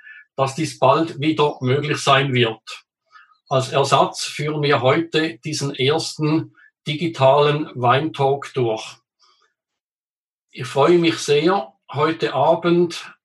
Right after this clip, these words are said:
die Weinexpertin Madeleine Meyer begrüßen zu dürfen. Ich kenne sie schon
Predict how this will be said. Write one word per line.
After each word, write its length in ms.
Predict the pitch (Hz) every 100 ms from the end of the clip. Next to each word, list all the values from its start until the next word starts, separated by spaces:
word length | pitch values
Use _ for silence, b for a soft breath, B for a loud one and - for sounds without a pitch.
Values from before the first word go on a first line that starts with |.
| -
die 100 | 147
Weinexpertin 1160 | 131 143 165 170 - 147 160 165 170 151 156 165 -
Madeleine 560 | 131 143 151 147 139
Meyer 540 | 123 127 156 180 180 -
begrüßen 580 | 139 135 160 190 202 180
zu 140 | 190
dürfen. 640 | 185 185 190 - 202 202 _ b b b b b b b _ _ _ _ -
Ich 160 | 135
kenne 300 | - 156 165
sie 240 | - 160 156
schon 380 | 143 143 139